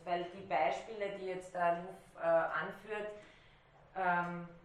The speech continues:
Verfassungspatriotismus, Menschenrechte, demokratische Verfahren, die finden schon alle eher auf der Ebene öffentliches Recht und so weiter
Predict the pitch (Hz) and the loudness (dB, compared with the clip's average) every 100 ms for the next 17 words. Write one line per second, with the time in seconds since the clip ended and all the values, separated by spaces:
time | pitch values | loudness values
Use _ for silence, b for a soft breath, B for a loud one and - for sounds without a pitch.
0 | - - - - - - 170 170 180 190 | -20 -20 -20 -20 -20 -20 -20 -2 0 2
1 | 190 185 190 180 180 180 196 190 - 196 | -2 -6 -2 -2 -2 -10 -10 -12 -12 -12
2 | 190 185 - - 170 185 208 196 190 175 | -10 -10 -12 -12 -6 -6 -8 -12 -8 -4
3 | 165 170 - 185 180 180 180 175 - 156 | -4 -6 -8 -2 0 0 -2 -10 -4 0
4 | 156 180 180 170 156 165 156 151 175 - | 0 -2 -14 -18 -14 0 0 2 0 -4
5 | B B B B - 190 190 190 190 - | B B B B -18 -12 -10 -12 -14 -16
6 | 208 214 208 196 202 196 185 156 165 190 | -10 -10 -10 -10 -8 -8 -6 -2 0 0
7 | - 160 180 190 190 202 - - 175 160 | -4 -6 -4 2 6 6 2 -2 -8 -6
8 | 170 196 202 185 170 170 - - - - | -4 -4 -2 -4 -6 -10 -18 -20 -20 -20
9 | - - - - - - 165 170 175 175 | -20 -20 -20 -20 -20 -10 -8 -8 -10 -8
10 | 170 - 151 160 185 185 170 160 160 | -10 -10 -10 -10 -12 -14 -4 -2 -2